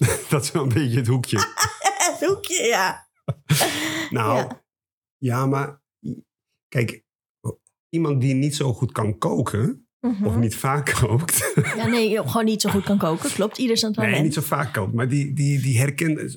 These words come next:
Speaker 1: sowieso ken je mijn keuken niet zo goed. Eh, althans, je weet niet precies waar alles ligt.
Speaker 2: Nee.
Speaker 1: Tenminste, ga ik vanuit.
Speaker 2: Ja.
Speaker 1: Nee. Dus jij, jij staat dan op.
Speaker 2: Ah, jij hebt wel een O C D koelkast.
Speaker 1: Ja.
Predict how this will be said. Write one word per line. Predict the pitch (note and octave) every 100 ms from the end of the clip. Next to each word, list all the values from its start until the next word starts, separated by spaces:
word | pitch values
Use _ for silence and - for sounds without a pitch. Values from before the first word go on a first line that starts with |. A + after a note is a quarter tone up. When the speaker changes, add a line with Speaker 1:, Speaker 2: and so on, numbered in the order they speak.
| A#2
Speaker 1:
sowieso | A2 A2 G2
ken | - A2
je |
mijn | F#2 G2
keuken | G#2+ G#2+ -
niet | G#2+
zo | G#2+
goed. | - C#3 - - _
Eh, | - G#2+ G2+
althans, | - A2+ A2+ G2+ F#2 G2+
je |
weet | G2 G#2
niet | A2
precies | A#2+ A2
waar | G#2
alles | A2 G#2 A2
ligt. | G2 G2
Speaker 2:
Nee. | C4+ - - _ _
Speaker 1:
Tenminste, | - - -
ga | A2+
ik |
vanuit. | - G2+ G2 -
Speaker 2:
Ja. | - - -
Speaker 1:
Nee. | F2+ D#2+ _ _ _ _ _
Dus | G#2
jij, | A#2+ C3
jij | B2+ A2
staat | - A#2+ A2
dan | A2+
op. | A2+ G2 -
Speaker 2:
Ah, | - G#3+
jij |
hebt | B3 A3+
wel | C4 D4
een | D4
O | C4
C | - A#3+ A3 G#3+
D |
koelkast. | G#3+ F#3 F3+ E3 - - - - _ _ _ _ _ _ _ _ _
Speaker 1:
Ja. | - F2